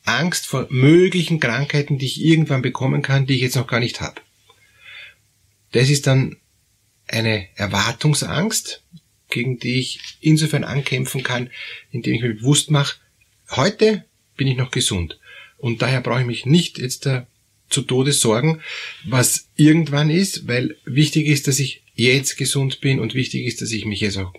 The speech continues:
gut ernähre und gesund lebe und, und möglichst wenig Süchte habe und, und einfach da so umgehen kann, dass ich dankbar bin für das, was,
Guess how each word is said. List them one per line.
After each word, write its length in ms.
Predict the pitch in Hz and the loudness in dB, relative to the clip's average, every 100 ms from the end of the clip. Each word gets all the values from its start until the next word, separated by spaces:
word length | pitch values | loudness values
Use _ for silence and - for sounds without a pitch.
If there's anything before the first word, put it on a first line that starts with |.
| _ - - - | _ -20 -16 -4
gut 160 | 117 | 0
ernähre 340 | 101 92 110 190 | 2 2 2 2
und 140 | 165 | -2
gesund 340 | - 120 110 | -4 -4 -2
lebe 180 | 110 156 | 0 2
und, 160 | 165 127 | 0 -2
und 140 | 110 | -4
möglichst 380 | 107 107 113 - | -2 -2 -4 -2
wenig 220 | 107 104 | -2 0
Süchte 340 | - 156 - 143 | 2 0 0 0
habe 200 | 147 147 - - - | -2 -4 -10 -12 -12
und, 380 | - 113 120 113 | -8 -4 -4 -4
und 200 | 123 120 | -6 -4
einfach 280 | - 120 131 | -2 -2 -4
da 320 | - 107 123 | -2 0 0
so 240 | 127 135 139 | 2 2 4
umgehen 300 | 135 135 123 | 2 2 0
kann, 300 | 127 127 127 | -2 -4 -2
dass 200 | 117 123 | -4 -4
ich 180 | 120 | -4
dankbar 320 | - 98 - 120 | -4 -4 -4 -6
bin 220 | 127 117 | -4 -4
für 160 | - | -6
das, 300 | 117 110 - | -6 -6 -6
was, 240 | 127 117 | -4 -6